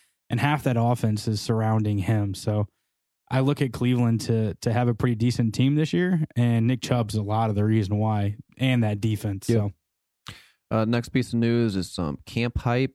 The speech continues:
Speaker 2: and, um,
Speaker 1: Yep.
Speaker 2: I like this news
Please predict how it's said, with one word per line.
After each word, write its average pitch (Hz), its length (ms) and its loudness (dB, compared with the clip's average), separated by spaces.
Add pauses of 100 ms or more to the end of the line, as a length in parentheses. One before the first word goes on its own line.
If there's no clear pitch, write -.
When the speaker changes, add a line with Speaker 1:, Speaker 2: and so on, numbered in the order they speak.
Speaker 2:
and, 80 340 -4
um, 65 400 -8 (120)
Speaker 1:
Yep. - 100 -4 (1040)
Speaker 2:
I 117 80 0
like 120 240 0
this 127 180 -2
news 123 440 0